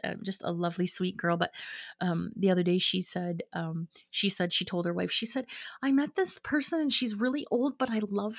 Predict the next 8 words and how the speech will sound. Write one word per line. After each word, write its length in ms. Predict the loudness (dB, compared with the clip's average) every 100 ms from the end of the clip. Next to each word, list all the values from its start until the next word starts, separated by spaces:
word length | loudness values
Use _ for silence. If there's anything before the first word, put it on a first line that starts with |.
| -8
her." 140 | -10 -12 2
<laughs> 1120 | 2 2 -6 -10 -12 -16 -20 -20 -20 -20 -10
I'm 120 | -6
like, 180 | -6 -8 -10 -10 -10 -8
"Okay, 220 | 0 0 2
she's 240 | 2 2 0
twenty-five." 840 | 2 2 2 -2 -4 -8 -10 0 2
<laughs> 1800 | 2 -6 -16 -18 -10 2 4 6 4 4 2 2 6 6 6 2 2